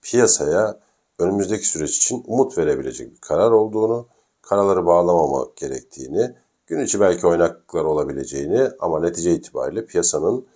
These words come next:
gidişini bozacak bir karar olmadığını konuşmuştuk.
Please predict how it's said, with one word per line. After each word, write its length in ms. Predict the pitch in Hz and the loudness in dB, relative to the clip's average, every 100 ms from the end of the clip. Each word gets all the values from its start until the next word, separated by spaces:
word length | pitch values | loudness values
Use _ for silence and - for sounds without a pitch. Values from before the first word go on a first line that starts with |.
| _ _ | _ _
gidişini 540 | - 85 - 85 104 87 | -14 -10 -6 -2 -2 0
bozacak 480 | 85 82 87 87 104 | -2 0 0 0 -4
bir 320 | 117 - _ _ _ | -4 -4 _ _ _
karar 240 | - 95 | 0 4
olmadığını 460 | 113 101 73 73 143 | 4 2 0 -2 -2
konuşmuştuk. 600 | 147 104 - 90 - - | 2 2 0 -6 -10 -16